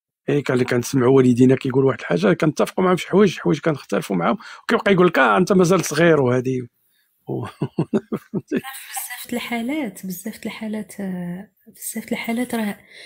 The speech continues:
Speaker 2: هذاك باك مثلًا اللي هو مقتنع، راه ذكى منك انت اللي شكيتي، راه ماشي مساله مجلج، مساله انه هذيك لا فيرسيون اللي كبر بها هي لايت، هي زوينه،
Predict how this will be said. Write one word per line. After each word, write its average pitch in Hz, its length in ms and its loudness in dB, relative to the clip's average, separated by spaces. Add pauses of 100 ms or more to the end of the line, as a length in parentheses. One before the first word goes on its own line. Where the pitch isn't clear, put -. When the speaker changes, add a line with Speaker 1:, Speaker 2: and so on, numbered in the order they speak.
(1000)
Speaker 2:
هذاك 202 340 -6
باك 196 400 -6
مثلًا 190 280 -4
اللي 180 200 -2
هو 190 140 -2
مقتنع، 214 580 -4
راه 220 100 -2
ذكى 202 320 -2
منك 240 540 -4 (220)
انت 185 180 -2
اللي 190 320 -2
شكيتي، 175 560 -8
راه 202 160 -4
ماشي 220 380 -4
مساله 214 380 -4 (100)
مجلج، 180 560 -2 (400)
مساله 226 400 -4 (140)
انه 214 220 -2
هذيك 208 240 -8
لا 214 60 -4
فيرسيون 208 420 -8
اللي 196 120 -6
كبر 196 200 -4
بها 214 580 -6
هي 214 340 -2
لايت، 190 400 -2 (220)
هي 190 220 0
زوينه، 190 460 0